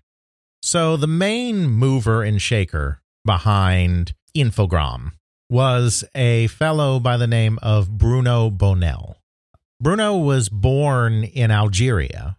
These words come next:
in nineteen fifty-eight. Algeria was a former French colony back in the day. His family, though, moved when he was eight years old to the city of Lyon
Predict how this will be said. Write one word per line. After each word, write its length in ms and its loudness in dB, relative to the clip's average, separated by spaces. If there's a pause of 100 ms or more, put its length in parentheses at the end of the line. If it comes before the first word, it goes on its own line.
(200)
in 160 2
nineteen 320 0
fifty-eight. 600 0
Algeria 500 2
was 160 0
a 200 2 (120)
former 400 4 (200)
French 400 0 (120)
colony 560 0 (100)
back 240 2
in 100 0
the 60 2
day. 420 0 (560)
His 200 2
family, 460 0
though, 260 2
moved 520 0
when 100 0
he 60 2
was 160 2
eight 200 -2
years 220 2
old 300 2
to 60 -2
the 100 0
city 280 0
of 140 4
Lyon 500 2